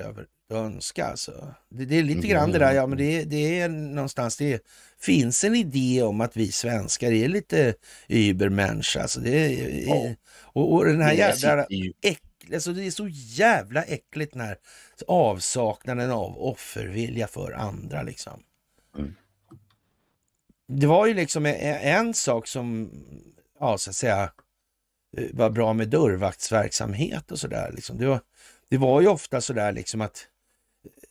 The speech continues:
Speaker 1: när det bar av, då skulle man ju helst inte ha några stycken där som bara fukta ur, liksom.
Speaker 2: Mm.
Speaker 1: Då kunde det ju bli fan jävligt, det kunde bli jävligt farligt, liksom.
Speaker 2: Ja, ja.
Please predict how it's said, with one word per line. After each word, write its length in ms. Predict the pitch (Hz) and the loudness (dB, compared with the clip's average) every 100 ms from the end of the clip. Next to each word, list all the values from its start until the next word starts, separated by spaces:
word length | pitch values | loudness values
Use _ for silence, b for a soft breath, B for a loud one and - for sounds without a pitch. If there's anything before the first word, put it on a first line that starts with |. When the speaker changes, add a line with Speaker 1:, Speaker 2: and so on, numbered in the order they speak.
| - - _ - | -20 -20 _ -2
Speaker 1:
när 380 | 127 135 160 | 2 4 4
det 120 | 165 170 | 2 2
bar 240 | 147 139 | 4 2
av, 400 | - 147 196 151 | 2 0 0 -2
då 60 | 120 | -6
skulle 220 | - 160 | -6 -4
man 120 | 170 | -2
ju 60 | 170 | 0
helst 320 | 135 113 - | 0 -2 -4
inte 240 | 123 - | -6 -4
ha 320 | 98 127 165 156 | -4 0 0 -2
några 240 | 139 131 | -6 -6
stycken 380 | 117 - 104 110 | -6 -6 -6 -4
där 100 | 101 | -6
som 160 | - 101 | -6 -4
bara 100 | 98 | -6
fukta 480 | - 104 - - - - | -6 -10 -10 -10 -10 -4
ur, 380 | 220 180 - - | -4 -2 -6 -12
liksom. 420 | - - - - _ _ _ _ _ - | -12 -12 -12 -16 _ _ _ _ _ -10
Speaker 2:
Mm. 260 | - 80 67 | -8 -6 -6
Speaker 1:
Då 100 | 120 | 2
kunde 240 | 175 185 | 2 2
det 40 | |
ju 60 | 180 | 0
bli 140 | 170 | 0
fan 240 | 165 143 110 | 0 0 0
jävligt, 300 | 107 90 101 | 0 -4 -10
det 80 | 127 | -10
kunde 200 | 151 147 | -6 -4
bli 120 | 131 | -2
jävligt 280 | 110 87 - | -4 -6 -16
farligt, 760 | - 139 143 98 - - - | -6 -4 -4 -6 -4 -4 -6
liksom. 240 | - - | -14 -6
Speaker 2:
Ja, 140 | 78 107 | 0 0
ja. 180 | 165 | 0